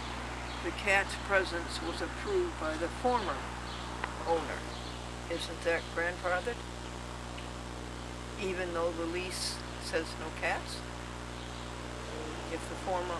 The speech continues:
owner graced the presence of the cat, isn't that grandfathered? Well, I heard this last, a week ago last night, Saturday night, and I knew, I heard very, very clearly,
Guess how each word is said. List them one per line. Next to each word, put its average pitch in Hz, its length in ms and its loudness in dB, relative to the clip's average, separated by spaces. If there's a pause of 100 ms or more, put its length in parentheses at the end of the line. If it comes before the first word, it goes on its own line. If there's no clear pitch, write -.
(120)
owner 175 280 0 (100)
graced 175 380 4 (880)
the 170 80 0
presence 185 500 4
of 175 80 -2
the 175 80 0
cat, 220 360 8 (540)
isn't 170 300 -2
that 165 160 2 (100)
grandfathered? 180 560 0 (1800)
Well, 180 320 6 (1200)
I 190 140 4
heard 208 260 4
this 185 240 4
last, 180 340 2 (200)
a 170 40 -2
week 180 240 0
ago 170 220 0 (100)
last 170 300 2
night, 170 240 0
Saturday 165 400 2
night, 143 300 2 (520)
and 165 80 0
I 170 140 2
knew, 175 240 2 (360)
I 160 80 0
heard 175 240 2
very, 170 300 2
very 185 260 2
clearly, 160 460 4